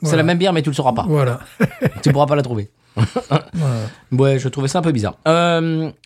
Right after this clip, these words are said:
Speaker 1: j'ai la suite des tendances de deux mille vingt-quatre, monsieur.
Speaker 2: Oh, quelles sont-elles ?
Speaker 1: Bah, on avait parlé de ça la semaine dernière, si tu te souviens.
Speaker 2: Oui.
Speaker 1: Eh bien, j'ai la suite. Euh, en numéro cinq, euh, des nouvelles formes de houblon, monsieur.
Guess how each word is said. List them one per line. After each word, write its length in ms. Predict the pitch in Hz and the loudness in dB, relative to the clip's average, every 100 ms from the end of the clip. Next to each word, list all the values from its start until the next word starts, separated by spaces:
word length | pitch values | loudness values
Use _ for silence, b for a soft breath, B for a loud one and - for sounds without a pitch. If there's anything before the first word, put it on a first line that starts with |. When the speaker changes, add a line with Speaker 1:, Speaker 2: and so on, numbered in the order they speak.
| 104 | -8
Speaker 1:
j'ai 380 | 110 135 165 | -2 2 2
la 100 | 151 | 2
suite 280 | 135 - 233 | 0 -2 -2
des 120 | 151 139 | 0 2
tendances 380 | 156 156 190 | 2 2 0
de 80 | 170 | 0
deux 80 | 131 | 0
mille 140 | 165 | 0
vingt-quatre, 400 | 160 139 180 190 | 2 0 0 -2
monsieur. 300 | 120 - 131 131 | -4 0 0 2
Speaker 2:
Oh, 520 | 151 214 302 185 135 120 | 2 2 4 2 2 0
quelles 120 | 143 | 0
sont-elles ? 480 | 147 143 185 190 131 | 0 0 0 0 2
Speaker 1:
Bah, 80 | 117 | 2
on 80 | |
avait 160 | 123 120 | 2 0
parlé 280 | 117 120 123 | 0 -2 -2
de 60 | 117 | -2
ça 180 | 135 123 | 0 0
la 140 | 104 | 0
semaine 300 | - 175 135 | 0 0 2
dernière, 280 | 120 127 190 | 2 2 0
si 80 | 165 | -4
tu 120 | - | -8
te 40 | |
souviens. 300 | - 120 170 233 | -4 2 2 2
Speaker 2:
Oui. 480 | 139 135 135 160 294 403 427 | 2 4 2 2 0 -2 -4
Speaker 1:
Eh 80 | |
bien, 140 | 107 156 | -2 0
j'ai 100 | 170 | 0
la 80 | 120 | -2
suite. 380 | - 262 - - | -2 -4 -4 -4
Euh, 280 | 120 135 135 | 0 2 2
en 80 | 131 | 2
numéro 320 | 135 165 147 | 2 2 0
cinq, 560 | 127 - 190 254 262 254 254 - | 0 0 0 0 -4 -6 -8 -6
euh, 300 | 127 131 127 | -4 -2 -2
des 160 | 127 127 | 0 2
nouvelles 340 | 165 214 190 | 2 2 0
formes 300 | - 226 220 | -2 -2 0
de 160 | 123 - | 0 0
houblon, 400 | 220 160 165 175 | 0 2 2 2
monsieur. 460 | 139 - 135 135 | 0 -2 0 0